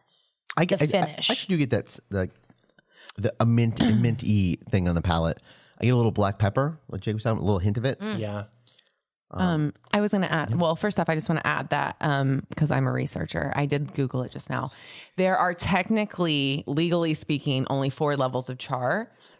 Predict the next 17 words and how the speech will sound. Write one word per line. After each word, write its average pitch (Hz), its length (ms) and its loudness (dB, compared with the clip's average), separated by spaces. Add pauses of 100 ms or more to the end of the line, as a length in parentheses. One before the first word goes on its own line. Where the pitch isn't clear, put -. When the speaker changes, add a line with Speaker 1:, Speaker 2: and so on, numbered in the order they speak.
(140)
Speaker 4:
but 160 520 0
different 170 300 0
Speaker 3:
Mm. 170 80 4
Speaker 4:
distilleries 160 540 0
have 170 920 -2 (160)
experimented 156 840 -2
and 147 160 0
tried 147 200 -2
to 139 60 -6
char 143 260 -2
their 143 120 0
barrels 135 260 -2
for - 160 -4
upwards 131 360 -2
of 123 100 -4
three - 260 -4
minutes. 95 340 -6